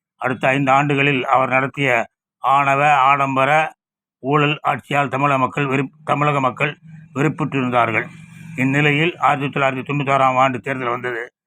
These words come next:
நடிகர் ரஜினிகாந்தும் கருப்பையா மூப்பனாரும் கருணாநிதிக்கு நன்னடத்தை சான்றிதழ்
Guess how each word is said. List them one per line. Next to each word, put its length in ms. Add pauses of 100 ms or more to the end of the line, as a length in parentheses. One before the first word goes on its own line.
(260)
நடிகர் 280
ரஜினிகாந்தும் 600
கருப்பையா 380
மூப்பனாரும் 580 (480)
கருணாநிதிக்கு 540
நன்னடத்தை 500
சான்றிதழ் 480